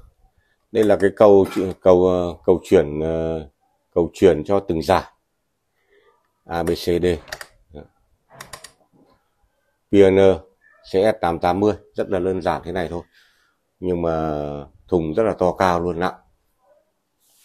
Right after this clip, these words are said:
Hậu loa đẹp, không có bể lở. Chiếc bên này cũng vậy.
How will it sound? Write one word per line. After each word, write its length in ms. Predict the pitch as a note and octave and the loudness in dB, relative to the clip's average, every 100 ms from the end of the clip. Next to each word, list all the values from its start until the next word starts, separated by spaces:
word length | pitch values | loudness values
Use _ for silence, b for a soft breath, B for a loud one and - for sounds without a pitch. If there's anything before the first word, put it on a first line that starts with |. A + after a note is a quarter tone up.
| _ _ _ _ _ _ _ _ _ _ _ _ _ _ - - _ _ | _ _ _ _ _ _ _ _ _ _ _ _ _ _ -20 -20 _ _
Hậu 180 | G#2 G2+ | 0 4
loa 180 | G#2+ G#2 | 4 6
đẹp, 280 | G2+ - _ _ _ _ _ - | 2 0 _ _ _ _ _ -4
không 200 | G#2 G2 | -2 2
có 100 | G#2+ | 4
bể 180 | G2+ | 4
lở. 300 | E2+ F#2+ - _ _ _ _ _ _ _ _ _ _ _ _ _ _ _ _ _ _ _ _ - | 4 2 0 _ _ _ _ _ _ _ _ _ _ _ _ _ _ _ _ _ _ _ _ -2
Chiếc 180 | G#2+ - | 0 4
bên 160 | A2 | 4
này 180 | G#2 F2 | 4 0
cũng 140 | - A2 | -2 4
vậy. 160 | A#2+ | 4